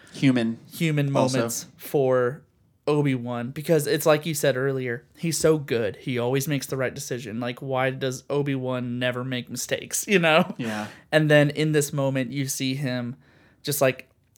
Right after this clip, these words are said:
Speaker 2: full of every reason to lash out in anger and just destroy everything around him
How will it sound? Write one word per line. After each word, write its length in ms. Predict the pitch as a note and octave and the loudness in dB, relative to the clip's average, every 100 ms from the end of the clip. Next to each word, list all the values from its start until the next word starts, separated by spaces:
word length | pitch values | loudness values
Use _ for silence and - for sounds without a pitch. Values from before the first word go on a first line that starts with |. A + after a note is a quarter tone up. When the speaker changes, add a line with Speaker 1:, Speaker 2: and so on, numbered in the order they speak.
| _ | _
Speaker 2:
full 560 | - - - F3 F3 E3 | -14 -6 4 6 8 6
of 160 | D3+ - _ | 0 -4 _
every 540 | E3+ F3 E3+ F3+ F#3+ F#3 | 8 8 8 2 2 2
reason 680 | D#3+ D3+ D3 C#3+ B2 A#2+ - - | 0 -2 -2 -2 -4 -6 -8 -6
to 120 | E3 | -2
lash 420 | C#3+ C3 B2+ - | 0 2 2 0
out 200 | C3 B2 | -2 -2
in 140 | B2+ A2 | -4 -6
anger 560 | A2+ A#2+ G2 G#2 - _ _ _ | -8 -8 -6 -8 -12 _ _ _
and 160 | D3+ C#3 | -2 0
just 280 | C3 - - | -2 -4 -6
destroy 680 | C3 - - C3+ B2+ A2+ G2 | -6 -6 -6 -4 -2 -2 -4
everything 560 | F#2+ D#2+ E2 - D#2+ | -6 -8 -14 -14 -14
around 320 | F#2+ E2+ E2 - | -14 -14 -14 -14
him 220 | D#2 | -14